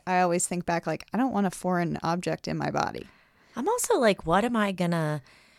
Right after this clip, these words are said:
Speaker 1: That l-, it, that I need s-, invasive surgery for, you know? Like, I have a NuvaRing, pop that in and out, that's fine.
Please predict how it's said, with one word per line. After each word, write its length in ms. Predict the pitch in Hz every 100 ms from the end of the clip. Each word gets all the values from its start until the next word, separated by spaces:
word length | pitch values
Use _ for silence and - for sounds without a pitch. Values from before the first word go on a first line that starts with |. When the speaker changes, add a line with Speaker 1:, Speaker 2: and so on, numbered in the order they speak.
| _
Speaker 1:
That 200 | 202 -
l-, 200 | 185 180 -
it, 280 | 208 196
that 160 | 196 202
I 80 | 202
need 220 | 202 180
s-, 100 | - - 202
invasive 540 | - 208 208 220 196 170
surgery 580 | - 185 175 - - 180
for, 300 | - - -
you 140 | 185
know? 240 | 196 202 202
Like, 180 | 190 190
I 60 |
have 100 | 220
a 40 | 202
NuvaRing, 560 | 185 170 165 156 151
pop 200 | - 175
that 140 | 170 -
in 100 | 165
and 100 | 156
out, 160 | 147 -
that's 200 | 160 -
fine. 320 | 160 -